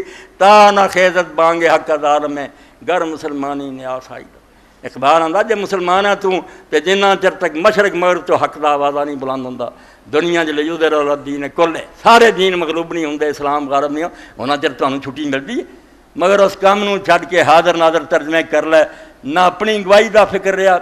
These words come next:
उम्मत ने जिहड़ी गवाही देनी कित्थे गई? सिर्फ यह भी ख़त्म खा लो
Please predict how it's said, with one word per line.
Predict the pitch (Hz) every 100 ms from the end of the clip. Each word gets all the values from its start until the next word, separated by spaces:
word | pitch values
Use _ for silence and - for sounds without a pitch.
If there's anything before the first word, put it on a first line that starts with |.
| 175
उम्मत | 165 196 185
ने | 196
जिहड़ी | 190 196
गवाही | 175 190
देनी | 185 196
कित्थे | 190 190 233
गई? | 196 165 - _ _ -
सिर्फ | 175 165
यह | 175
भी | 165
ख़त्म | 165 143 175 165
खा | 156 156
लो | 165